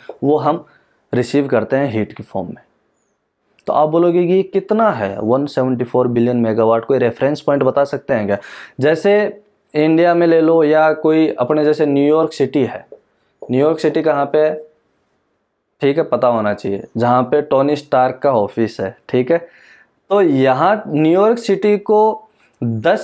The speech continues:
साल अगर कंटिन्यूअस डे नाइट बिना किसी कटौती के अपन बिजली सप्लाई करें, इलेक्ट्रिसिटी सप्लाई करें,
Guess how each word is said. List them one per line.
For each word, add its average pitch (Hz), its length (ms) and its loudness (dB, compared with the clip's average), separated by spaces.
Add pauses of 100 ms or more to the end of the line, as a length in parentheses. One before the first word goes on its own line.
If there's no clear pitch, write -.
साल 214 480 2
अगर 175 240 2
कंटिन्यूअस 190 880 0
डे 170 420 0
नाइट 175 420 2
बिना 185 360 0
किसी 175 280 -4
कटौती 170 480 0
के 180 60 0
अपन 160 320 0
बिजली 139 280 0
सप्लाई 123 400 0
करें, 127 180 0
इलेक्ट्रिसिटी 131 460 -2
सप्लाई 117 400 0
करें, 107 200 0